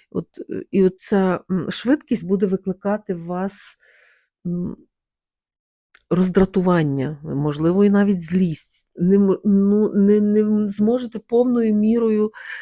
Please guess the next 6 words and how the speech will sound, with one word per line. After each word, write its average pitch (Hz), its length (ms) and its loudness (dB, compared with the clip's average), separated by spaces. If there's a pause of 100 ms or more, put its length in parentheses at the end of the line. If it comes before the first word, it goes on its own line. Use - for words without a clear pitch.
(140)
насолодитися 185 1200 2 (440)
кожним 196 340 4
моментом, 220 800 0
кожним 170 480 -2
відчуттям, 202 880 -4
кожним, 160 540 -6